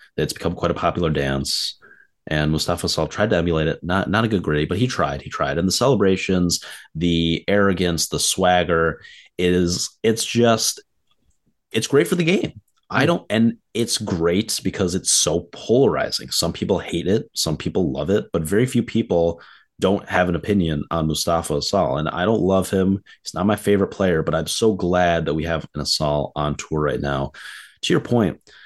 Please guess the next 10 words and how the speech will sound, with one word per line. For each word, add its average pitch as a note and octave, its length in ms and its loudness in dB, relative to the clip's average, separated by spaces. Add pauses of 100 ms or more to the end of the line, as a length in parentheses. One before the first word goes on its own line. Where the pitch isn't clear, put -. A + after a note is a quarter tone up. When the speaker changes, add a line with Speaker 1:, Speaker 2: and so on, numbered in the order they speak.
(320)
Speaker 1:
that E3+ 120 2
match D3+ 180 2
against C3 180 -2
Victor G#2 220 -4
Qua, D2+ 340 0 (1800)
I F#2+ 120 0
mean, E2 400 0 (240)
he F#2 220 -2
goes G#2 300 2
off, E2 400 2